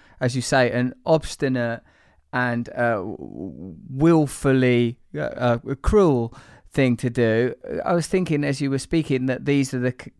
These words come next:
for, you know, hundreds of thousands, millions of years, we've evolved in alignment th-, with these conditions. We've,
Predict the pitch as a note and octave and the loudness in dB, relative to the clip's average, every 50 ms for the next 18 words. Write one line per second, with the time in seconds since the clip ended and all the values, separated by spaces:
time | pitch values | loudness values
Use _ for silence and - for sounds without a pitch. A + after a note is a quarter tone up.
0 | _ _ - - - - C3+ B2+ B2 B2 A#2+ A#2+ _ - _ _ _ _ _ - | _ _ -20 -16 -6 0 2 4 4 4 2 0 _ -16 _ _ _ _ _ -4
1 | D3+ C3+ C3+ B2 A#2 A2+ A2 C#3+ C#3 C3+ C3 C3 A#2+ B2+ A#2+ - A#2+ A#2+ B2 B2 | 0 2 2 2 2 0 -2 -2 -2 -2 -2 -2 -4 -6 -6 -2 0 0 0 0
2 | B2 B2+ A#2+ B2 B2 B2 B2+ B2+ A#2+ - B2+ A2+ B2+ A#2 B2 B2 B2 C3 A#2 B2 | 0 -2 -4 -2 -2 0 0 0 -2 -2 -4 -4 -2 0 0 0 0 -2 -4 -4
3 | A#2 A2 - - A#2+ B2+ B2+ B2+ B2+ - - - _ - - - - C#3 C3 C3+ | -6 -4 0 0 2 2 2 0 -4 -8 -12 -14 _ -16 -16 -8 -2 0 2 2
4 | B2 B2 B2 B2 B2+ B2 B2+ B2 A#2+ B2 B2 B2 - - - - D2+ D2+ - - | 4 4 4 4 4 4 4 4 2 2 0 0 -2 -6 -12 -14 -14 -12 -12 -12
5 | E2+ D2+ C#2+ B2+ C3 B2+ - - C3+ B2+ B2+ B2+ B2+ B2 - - - B2 A#2 B2 | -10 -4 0 0 0 0 0 -4 0 2 2 4 2 2 -2 -2 -4 -4 -2 -2
6 | A#2+ - - B2+ B2+ B2 A2+ B2 A#2 | -4 -4 -4 -4 -2 -2 -4 -4 -8